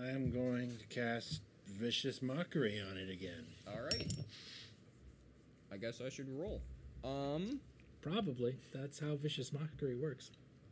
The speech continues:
Speaker 2: what's the
Speaker 3: Or you
Speaker 2: save
Speaker 3: could just
Speaker 2: again?
Speaker 3: take a ten.
Speaker 2: Twelve, thirteen?
Speaker 1: Thirteen.
Speaker 2: Just beats it.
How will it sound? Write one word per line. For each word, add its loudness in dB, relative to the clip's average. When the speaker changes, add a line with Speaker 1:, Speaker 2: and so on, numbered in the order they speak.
Speaker 2:
what's -6
the -2
Speaker 3:
Or 6
you 8
Speaker 2:
save 8
Speaker 3:
could 4
just 2
Speaker 2:
again? 10
Speaker 3:
take 4
a 4
ten. 6
Speaker 2:
Twelve, 2
thirteen? -2
Speaker 1:
Thirteen. 8
Speaker 2:
Just 0
beats -2
it. -4